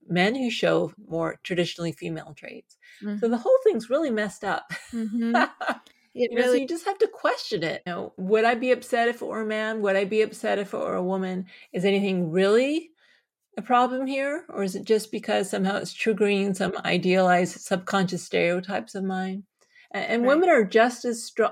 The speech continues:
Speaker 1: if anything, they're worse offenders. Because in a way, oh, subconsciously you think, "Well,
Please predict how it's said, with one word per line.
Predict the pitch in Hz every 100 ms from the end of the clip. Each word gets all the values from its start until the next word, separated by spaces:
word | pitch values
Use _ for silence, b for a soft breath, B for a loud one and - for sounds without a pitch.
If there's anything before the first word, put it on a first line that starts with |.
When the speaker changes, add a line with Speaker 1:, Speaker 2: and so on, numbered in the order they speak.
| -
Speaker 1:
if | 214 - 208 226 - 202
anything, | 240 254 240 208
they're | 185
worse | 165 190 190 165 - - _
offenders. | 185 190 180 160 147 B B B
Because | 254 277 262
in | 262
a | 240
way, | 277 320 294 233 226 b b _
oh, | 156 - - -
subconsciously | 214 254 254 262 262 - 214 208
you | 202
think, | 214 196 185 _ _ _ _ _ _ _ _ _ _ _ _ _ _ _ _ -
"Well, | 170 175 170 165 165